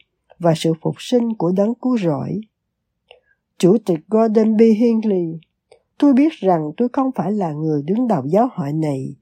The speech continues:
Chúa Giêsu Kitô là Đấng đứng đầu giáo hội này. Sứ mệnh của tôi, trách nhiệm chính yếu của tôi, vinh dự cao quý nhất của tôi đến trong việc lâm trọng, chia sẻ chứng ngôn về sự hằng sống, xác thực của Ngài.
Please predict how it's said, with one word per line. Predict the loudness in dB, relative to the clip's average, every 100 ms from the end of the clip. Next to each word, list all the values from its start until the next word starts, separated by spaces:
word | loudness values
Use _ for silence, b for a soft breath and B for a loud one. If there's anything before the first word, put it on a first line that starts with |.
| b b b
Chúa | 2 4
Giêsu | 6 4 4 -2
Kitô | 0 -4 -2 -2 -2 -2 -4
là | -2 -2
Đấng | -2 -2 -2 -2
đứng | -4 -2 -2
đầu | -4 -2
giáo | 0 -2
hội | -4 -4
này. | -4 -4 -6 -10 -16 _ _ _
Sứ | -2 2
mệnh | 4 4 0
của | -2 -2 -2
tôi, | -2 -2 -6 -10 _ _
trách | -8 -4 -2
nhiệm | -2 -2
chính | -2 -2
yếu | 0 -2 -2
của | -4 -4 0
tôi, | 0 0 -6 _ _ _ _ _
vinh | -2 0 0
dự | 0 -4 -4
cao | -4 -4 -2
quý | -2 0
nhất | -4 -6 -6
của | -6 -4
tôi | -4 -4 -4 -12 -6
đến | -4 -4 -4
trong | -4
việc | -2 -4
lâm | -4 -6 -6 -4
trọng, | -4 -4 -8 -12 _ _ _ -2
chia | 0 0
sẻ | -2 -4 -4
chứng | -2 0
ngôn | 0 0 -2 -2
về | -2 0
sự | -2 -4
hằng | -4 -6
sống, | -6 -6 -4 -6 -12 _ _ _ _ _
xác | -8 -4 -4 -2
thực | -4 -2
của | -2 -2
Ngài. | -2 -4 -4 -8